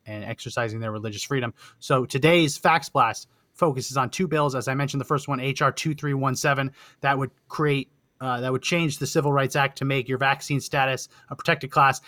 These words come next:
H R three eight six zero, written by Thomas Massie,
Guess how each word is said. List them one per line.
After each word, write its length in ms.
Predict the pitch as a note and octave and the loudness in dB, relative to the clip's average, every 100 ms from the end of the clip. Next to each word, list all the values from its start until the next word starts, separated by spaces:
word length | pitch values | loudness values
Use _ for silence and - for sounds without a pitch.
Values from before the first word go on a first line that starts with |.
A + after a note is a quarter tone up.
| - - | -20 0
H 220 | E3+ D#3 | 0 4
R 120 | E3+ C#3+ | 4 4
three 380 | - F#3 G#3 G3 | 0 -4 -2 2
eight 240 | E3+ E3 - | 4 2 0
six 320 | - D3+ - | -2 -2 -2
zero, 400 | C3+ E3 C#3 A#2+ | 0 2 2 0
written 200 | B2+ B2+ | -4 -6
by 140 | B2 | -6
Thomas 340 | - C#3 C3+ - | 0 2 2 0
Massie, 440 | C#3 C3+ - C3+ | 0 2 0 -6